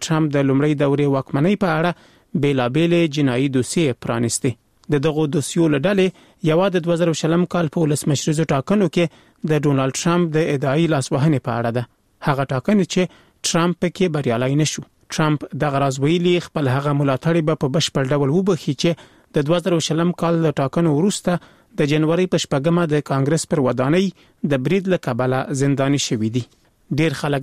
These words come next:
داسې وړاندوینه کوي چې ټرمپ به د خپلې واکمنۍ پر مهال د خپلو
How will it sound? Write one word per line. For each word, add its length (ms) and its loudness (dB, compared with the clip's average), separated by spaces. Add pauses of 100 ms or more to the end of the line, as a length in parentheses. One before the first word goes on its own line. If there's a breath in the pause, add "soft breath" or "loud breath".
(120)
داسې 180 0
وړاندوینه 560 0
کوي 180 2
چې 220 -6
ټرمپ 280 0
به 100 -2
د 80 -4
خپلې 300 -2
واکمنۍ 440 0
پر 180 2
مهال 300 0 (460 soft breath)
د 120 0
خپلو 220 0